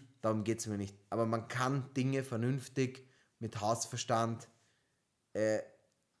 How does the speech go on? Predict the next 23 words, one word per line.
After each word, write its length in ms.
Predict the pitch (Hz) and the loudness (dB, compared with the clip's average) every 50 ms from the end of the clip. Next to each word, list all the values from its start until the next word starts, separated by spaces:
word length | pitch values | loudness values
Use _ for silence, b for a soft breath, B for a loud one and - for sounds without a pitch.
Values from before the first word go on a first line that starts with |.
| _ _ _ _ _ _ _ _ _ _ _ _ _ _ _ _ _ _ - - | _ _ _ _ _ _ _ _ _ _ _ _ _ _ _ _ _ _ -6 0
ho-, 220 | 123 143 - - - 143 | 2 2 2 2 0 4
jetzt 400 | 127 147 147 147 - - - - | 6 6 6 6 4 -2 0 2
machen. 420 | 135 127 120 117 - 127 117 110 | 2 2 2 2 0 -2 -2 -2
Das 200 | 107 117 110 - | -2 -2 0 4
war 160 | 131 127 127 | 6 6 6
vielleicht 280 | 123 - 131 127 127 127 | 6 6 4 4 4 4
am 100 | 131 127 | 2 2
Anfang 320 | 120 113 113 - 120 120 139 | 2 2 0 -2 0 2 2
nicht 220 | 185 190 - - - | 0 0 -2 -4 0
so, 260 | - 160 170 196 214 B B B B B B B B | 2 4 4 4 2 B B B B B B B B
aber 220 | - 123 131 131 123 | 2 4 4 4 4
du 100 | 120 131 | 4 2
hast 100 | 127 127 | 2 2
es 80 | - 131 | 2 0
auch 180 | 117 120 - | 0 0 0
gerade 180 | - 147 139 135 | 0 0 0 0
gesagt, 240 | 131 135 139 131 - | 0 -2 -4 -2 -2
mit 260 | 123 127 127 131 - | -2 -2 -2 -2 -2
Testung, 400 | 135 127 117 - - 127 123 120 | -2 0 0 -2 -2 -2 -2 -2
mit 180 | 123 131 127 - | -2 -2 -4 -4
Impfung, 440 | 110 120 117 113 - 120 120 120 120 | -4 -4 -4 -4 -2 -2 0 0 2
mit, 260 | 131 135 127 131 - b b b b b b b b _ - | 0 0 -2 -6 -16 b b b b b b b b _ -6
äh, 260 | - 113 120 120 117 | -2 0 2 2 2